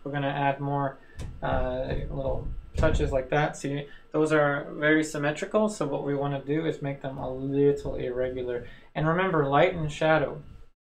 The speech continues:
light and shadow are the two most important concepts in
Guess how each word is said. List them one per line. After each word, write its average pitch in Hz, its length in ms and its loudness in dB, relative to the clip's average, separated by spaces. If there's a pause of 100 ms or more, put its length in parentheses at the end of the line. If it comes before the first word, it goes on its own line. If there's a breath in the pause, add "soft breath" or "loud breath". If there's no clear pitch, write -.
(600)
light 143 320 4
and 156 180 -4
shadow 131 480 -4 (680)
are 127 180 -4
the 127 80 -8
two 214 680 -4
most 156 460 -6
important 139 800 -6
concepts 135 880 -8 (520)
in 170 280 2